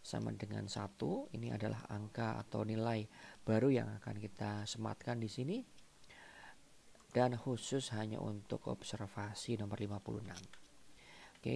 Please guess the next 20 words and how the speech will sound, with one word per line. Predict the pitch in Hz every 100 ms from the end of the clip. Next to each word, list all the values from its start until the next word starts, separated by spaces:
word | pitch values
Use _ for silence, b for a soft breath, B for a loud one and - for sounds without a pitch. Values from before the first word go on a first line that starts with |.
| 131
kita | 110 113
akan | - 107 113
execute | - - - 127 127
ini | 131 131 147 175 196 208 -
ya, | - - 120
kita | - - 113 113 113 - - - -
run | 135 175 175 - - - -
ya, | 127
Ctrl | 117 110 113 110
D. | 127 185 - - - B B B B B - - - - - - -
Kita | 120
lihat, | 113 123 - - -
ek-, | - 117 -
eh, | 110 110 110 107
variabel | 104 107 107 107 107 113 110 107 104
number | 110 113 107
of | 110 113
phone | - 139
sudah | 165 107 107
berubah | 101 107 120